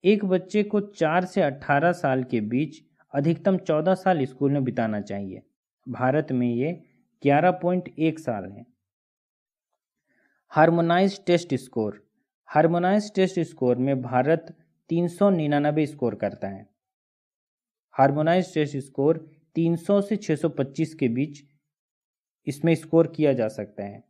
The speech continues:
भारत का स्कोर तीन सौ निन्यानवे है। यह quality of school education को दिखलाता है। नेक्स्ट है learning adjusted year of school।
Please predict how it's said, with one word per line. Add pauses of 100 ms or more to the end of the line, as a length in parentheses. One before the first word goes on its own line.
(180)
भारत
का
स्कोर
तीन
सौ
निन्यानवे
है। (1200)
यह
quality
of
school
education
को
दिखलाता
है। (840)
नेक्स्ट
है
learning
adjusted
year
of
school।